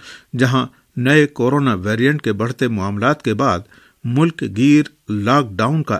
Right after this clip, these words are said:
اعلان کیا گیا ہے۔ جرمنی میں بھی ملک کے نقل و حمل کے وزیر نے لوگوں سے اپیل کی ہے کہ وہ کرسمس کے دنوں میں سفر کرنے سے گریز کریں، جبکہ یہ ملک نئے کورونا ویریئنٹ اومیکرون کا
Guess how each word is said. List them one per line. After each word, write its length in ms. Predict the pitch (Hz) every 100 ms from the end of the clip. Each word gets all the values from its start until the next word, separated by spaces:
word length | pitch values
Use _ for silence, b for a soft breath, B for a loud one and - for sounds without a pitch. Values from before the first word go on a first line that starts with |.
| -
اعلان 440 | 127 147 127 104
کیا 360 | 110 - 175 131
گیا 260 | 104 95
ہے۔ 160 | 104 85 - _ _ _ _ _ - _ _ _ _ _ _ _ B B B B B
جرمنی 440 | - 139 139 180 202
میں 180 | 139 120
بھی 260 | 147 185 -
ملک 380 | 120 127 156 - -
کے 200 | 143 156
نقل 400 | 113 123 123 143
و 80 |
حمل 340 | 135 - 127 151
کے 140 | -
وزیر 360 | 95 101 107 151
نے 120 | 131 170 b b b
لوگوں 360 | 117 117 135 175
سے 140 | 180
اپیل 360 | 139 - 143 156
کی 260 | 143 120 123
ہے 100 | 151
کہ 100 | 131
وہ 180 | 120
کرسمس 460 | 147 113 113 143 143
کے 100 | 104
دنوں 280 | 87 98 143
میں 140 | 113 - b b b -
سفر 260 | 165 104 87
کرنے 340 | - 127 147
سے 140 | -
گریز 320 | 185 190 117 -
کریں، 240 | 117 92 - _
جبکہ 260 | 135 135 127
یہ 300 | 107 95 151
ملک 280 | 127 151 - b b b
نئے 260 | 123 135 151
کورونا 460 | - 120 135 147
ویریئنٹ 580 | 135 92 107 131 156 156 b b b
اومیکرون 680 | 131 127 123 117 120 156 147
کا 340 | - 123 117